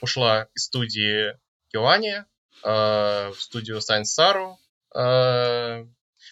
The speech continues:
при этом, а, взяла с собой под мышку сценариста Рейко Юсиду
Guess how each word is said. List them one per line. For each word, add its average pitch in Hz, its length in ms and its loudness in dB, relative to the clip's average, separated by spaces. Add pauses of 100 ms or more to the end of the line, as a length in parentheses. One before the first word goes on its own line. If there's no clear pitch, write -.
(100)
при 127 120 4
этом, 120 380 2
а, 113 240 0
взяла 117 340 2
с - 60 -6
собой 113 360 -2
под 107 180 -8
мышку 107 800 -2 (180)
сценариста 117 640 0
Рейко 113 320 -2
Юсиду 185 520 -2